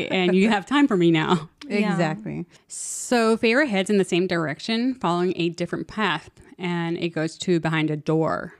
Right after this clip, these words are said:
Speaker 2: When she finally goes past it, Tam's body slams into hers, and their lips meet. They get hot and heavy, and as Feyre is about to start undressing Tam Tam for a quickie,
Speaker 1: Ew.
Speaker 2: <laughs>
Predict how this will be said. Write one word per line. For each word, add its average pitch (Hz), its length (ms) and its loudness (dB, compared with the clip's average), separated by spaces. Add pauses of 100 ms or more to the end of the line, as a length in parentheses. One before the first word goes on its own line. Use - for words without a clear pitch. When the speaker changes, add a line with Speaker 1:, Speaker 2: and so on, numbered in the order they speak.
(200)
Speaker 2:
When 190 200 4
she 185 300 -6
finally 180 300 0
goes 170 200 -2
past 233 440 -4
it, 170 180 -2 (360)
Tam's 208 420 0
body 170 360 2
slams 180 520 0
into 175 300 -4
hers, 160 440 -4
and 165 220 -6
their 156 160 -8
lips 160 420 -8
meet. 165 540 -6 (480)
They 190 100 0
get 180 200 -2
hot 180 240 -2
and 262 100 0
heavy, 214 420 -2
and 180 140 -2
as 160 160 -8
Feyre 190 360 -2
is 175 140 -6
about 175 460 -4
to 170 100 -8
start 180 260 -4
undressing 165 520 -4
Tam 269 240 0
Tam 165 520 -2
for 165 200 0
a 151 80 -4
quickie, 208 580 0 (480)
Speaker 1:
Ew. 247 460 -10 (520)
Speaker 2:
<laughs> 175 200 -4